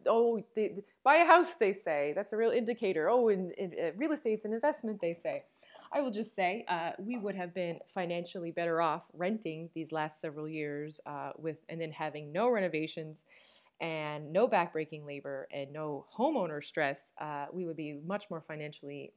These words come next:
uh, we could have, uh, paid off things like student loan and other things, uh, because we're lucky if we're gonna get, um, our down payment back, uh,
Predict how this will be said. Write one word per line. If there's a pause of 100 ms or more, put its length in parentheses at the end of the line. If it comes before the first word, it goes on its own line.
(140)
uh,
we
could
have,
uh,
paid
off
things
like
student
loan
and
other
things, (520)
uh, (260)
because
we're
lucky
if
we're
gonna
get,
um, (1200)
our
down
payment
back, (100)
uh,